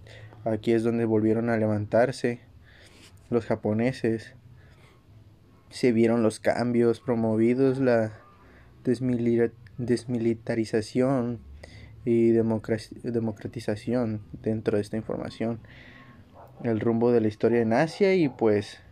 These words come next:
nuevamente es nueva cuenta a Japón, en la que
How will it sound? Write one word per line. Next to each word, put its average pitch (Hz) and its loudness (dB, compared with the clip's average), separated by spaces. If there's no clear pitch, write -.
nuevamente 120 0
es 113 -6
nueva 117 2
cuenta 123 -2
a 113 -2
Japón, 143 -2
en 117 0
la 113 4
que 110 0